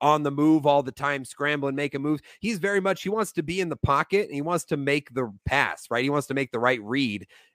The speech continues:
And at, you know, almost at his behest will he make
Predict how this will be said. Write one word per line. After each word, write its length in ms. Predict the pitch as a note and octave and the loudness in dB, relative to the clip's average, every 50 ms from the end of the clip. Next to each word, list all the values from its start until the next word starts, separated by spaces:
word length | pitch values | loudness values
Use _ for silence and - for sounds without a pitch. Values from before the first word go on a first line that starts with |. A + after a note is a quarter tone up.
| _ _ - | _ _ -2
And 320 | C3+ C#3+ C#3 C#3 B2+ A#2+ _ _ _ - | 0 0 0 0 -4 -8 _ _ _ -2
at, 200 | - D#3 D#3 - _ - | -2 -2 -2 -2 _ -6
you 140 | - E3+ E3 | -2 0 2
know, 100 | D#3 D3 | 4 4
almost 300 | D3 D#3+ F#3 F#3+ D#3 - | 4 4 4 2 0 0
at 180 | - D3+ D#3 D#3 | 0 0 0 0
his 140 | D3 B2+ | 0 -4
behest 560 | A2+ G#2 C3+ A#2+ - - E3 F3+ F3 - - - | -6 -8 -10 -10 -2 2 2 2 2 2 -2 0
will 160 | C#3 C3 A2+ | 0 0 0
he 160 | A#2 C3+ C3 | 0 -4 -4
make 420 | B2 A#2+ B2 B2 A#2 A2 - - | 0 2 2 2 2 -2 -6 -18